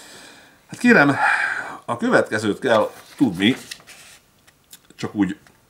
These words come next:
előzetesen elmondom önöknek, hogy a Ceglédi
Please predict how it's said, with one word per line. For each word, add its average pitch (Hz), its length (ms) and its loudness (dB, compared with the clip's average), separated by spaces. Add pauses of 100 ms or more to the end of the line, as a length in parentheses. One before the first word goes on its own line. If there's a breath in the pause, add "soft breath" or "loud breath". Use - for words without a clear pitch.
(160)
előzetesen 95 920 -4 (220)
elmondom 82 520 -14
önöknek, 85 460 -4 (1300 loud breath)
hogy 95 380 2 (200)
a 90 320 4 (1300 soft breath)
Ceglédi 90 560 -4